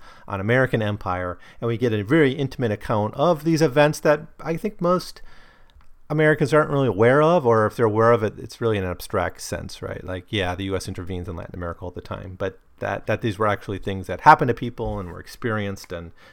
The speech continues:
were very traumatic for the people who lived through it. Um, you know, it's, it's, it's a really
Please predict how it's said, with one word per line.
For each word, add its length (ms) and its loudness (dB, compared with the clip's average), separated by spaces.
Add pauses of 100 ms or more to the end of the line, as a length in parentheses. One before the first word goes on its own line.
were 120 -4
very 200 2
traumatic 500 -4
for 140 -8
the 80 -12
people 260 -10
who 60 -10
lived 140 -10
through 240 0
it. 180 0 (680)
Um, 340 -12 (2250)
you 80 -8
know, 120 -2
it's, 220 -8
it's, 400 -8
it's 180 -8
a 80 6
really 480 6